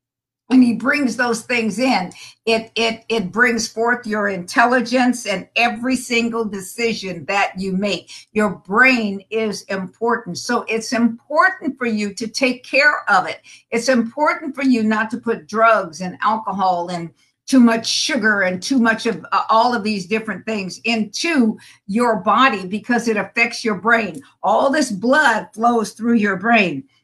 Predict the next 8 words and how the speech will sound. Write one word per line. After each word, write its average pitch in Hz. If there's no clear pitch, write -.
When 233
your 233
brain 294
works 226
right, 190
you 285
work 214
right. 160